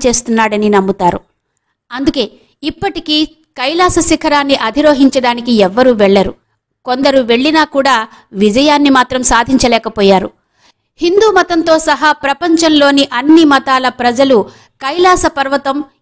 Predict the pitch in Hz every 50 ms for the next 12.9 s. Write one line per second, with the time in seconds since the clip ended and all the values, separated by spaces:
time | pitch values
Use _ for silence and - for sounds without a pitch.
0 | - 208 214 285 311 349 320 403 381 370 330 302 302 285 269 269 - - 277 269
1 | _ - 330 311 330 294 269 254 254 254 269 285 277 262 262 254 240 247 226 240
2 | 233 226 220 220 208 208 208 202 - 190 185 - - _ _ _ _ _ _ _
3 | _ _ _ _ - 233 226 240 240 277 254 269 302 311 294 285 - 262 254 285
4 | 302 - 311 294 262 262 254 247 240 240 240 226 214 254 285 277 - 269 254 240
5 | 254 285 302 - - - 208 202 220 262 285 285 - 294 277 277 277 277 262 262
6 | 262 - - 277 262 262 247 226 208 269 269 - 254 240 226 - - 208 190 185
7 | - _ _ _ _ _ - - 247 294 311 359 339 330 302 285 285 285 311 294
8 | 294 285 277 254 247 254 - 302 330 - - 254 247 247 254 247 - 247 208 190
9 | - - - - - _ - 269 294 330 339 349 330 - 311 - - 262 269 277
10 | 269 277 277 262 - 254 262 269 277 302 302 311 277 254 247 247 254 254 254 247
11 | - 214 220 214 302 311 311 294 277 277 - 269 - 262 247 233 240 226 220 220
12 | - - 269 262 262 247 240 220 202 190 196 196 - 196 185 180 185